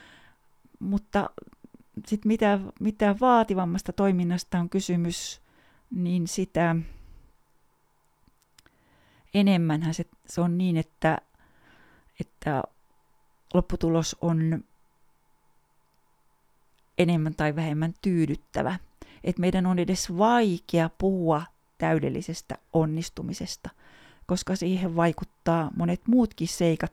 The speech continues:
kuin se, mitä kun toimija itse tekee. Ja varsinkin silloin, kun on kysymys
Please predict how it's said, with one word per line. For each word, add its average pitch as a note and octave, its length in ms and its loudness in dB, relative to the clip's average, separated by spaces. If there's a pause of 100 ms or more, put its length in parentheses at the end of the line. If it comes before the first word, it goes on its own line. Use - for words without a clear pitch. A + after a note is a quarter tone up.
kuin E3+ 160 -6
se, E3 140 0
mitä D#3+ 340 -4 (320)
kun D#3 80 -6 (100)
toimija D3 480 0
itse - 240 -12 (100)
tekee. - 340 -12 (1160)
Ja F3 120 0
varsinkin G3+ 520 4
silloin, D#3+ 540 0 (600)
kun E3 140 2
on E3 100 0
kysymys D#3 680 -4